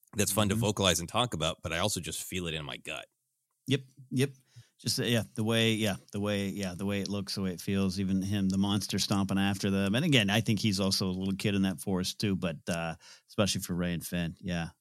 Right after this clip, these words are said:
Speaker 2: Ah, yeah. And it stands out, man. I just, yeah, the, from the trailer to the movie to now, I just love this look.
Speaker 1: Yeah.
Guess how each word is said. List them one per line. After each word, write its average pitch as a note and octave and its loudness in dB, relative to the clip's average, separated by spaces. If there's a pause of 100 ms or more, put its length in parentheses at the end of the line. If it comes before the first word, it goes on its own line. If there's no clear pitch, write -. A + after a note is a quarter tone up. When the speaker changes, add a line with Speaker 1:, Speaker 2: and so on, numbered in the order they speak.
(220)
Speaker 2:
Ah, G2+ 2 (420)
yeah. G2+ -2 (120)
And A#2+ 2
it C3 6
stands D#3+ 2
out, D3+ 4
man. C3 4
I B2+ 2
just, C3+ 2
yeah, D3 6
the, B2+ -4
from C3 4
the B2 8
trailer E3+ 4 (220)
to - -4
the G#2 2
movie C#3+ 6
to - 0
now, G#2 2
I C3+ 0
just A2 -2
love F2 -6
this E2+ -4
look. C#2+ -10 (840)
Speaker 1:
Yeah. D#2+ -6